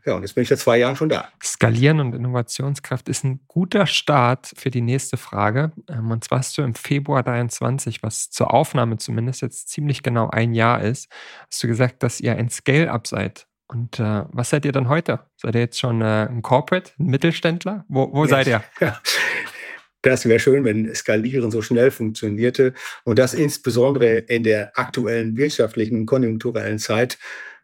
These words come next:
Speaker 1: Auch da, glaube ich, äh, wissen wir alle, was im Moment im Markt los ist, wie schwer operative Unternehmen es haben, äh, sich, sich zu behaupten, in Investitionen, in Zukunftsinvestitionen zu denken.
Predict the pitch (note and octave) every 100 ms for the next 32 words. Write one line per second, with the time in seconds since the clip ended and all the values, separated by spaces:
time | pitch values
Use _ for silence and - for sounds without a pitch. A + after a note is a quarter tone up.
0 | _ - A2 A2 A2+ A2+ A#2+ A#2 A#2 B2
1 | G#2+ - A#2+ A#2 G#2 A#2 B2 A#2 A#2+ B2+
2 | A#2 G#2+ A#2+ A2 A#2 A#2 A2 G#2+ B2 -
3 | - A#2 A2 A2 A2+ - - A2+ A#2+ G#2+
4 | - A2+ - C3 A2+ A2+ A2+ A2 A2 A#2
5 | A#2 A2+ F2 G2+ - G#2+ A#2+ A#2+ A#2 A2+
6 | G#2+ G#2 - A2 - - G#2+ - B2+ A2+
7 | G2+ G#2+ A2 - A2+ G#2+ G#2+ G#2+ A2 A2+
8 | G#2+ A2 A2 A#2+ G#2+ G2+ - B2 A#2 G#2+
9 | A2+ G#2+ G#2 G#2 - A2 A2 G#2+ G#2+ G#2
10 | G2